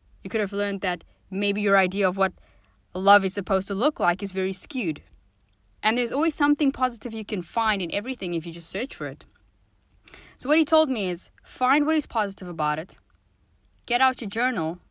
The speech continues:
and write it down. So I got out my journal, I wrote down, "Okay, well, this is the situation." And at first I wrote down, you know, the bad things about the situation. He said, "No,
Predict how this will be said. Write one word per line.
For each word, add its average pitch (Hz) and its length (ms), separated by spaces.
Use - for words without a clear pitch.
and 180 140
write 156 180
it 156 120
down. 160 340
So - 100
I - 20
got 196 100
out 208 100
my 214 100
journal, 190 420
I 175 60
wrote 202 240
down, 190 320
"Okay, 220 360
well, 202 260
this 196 320
is 220 100
the 262 100
situation." 202 840
And 185 480
at - 160
first 285 320
I 226 100
wrote 214 220
down, 202 260
you 202 120
know, 190 140
the 185 80
bad 190 380
things 196 260
about 180 160
the 185 80
situation. 185 520
He 175 80
said, 175 200
"No, 180 320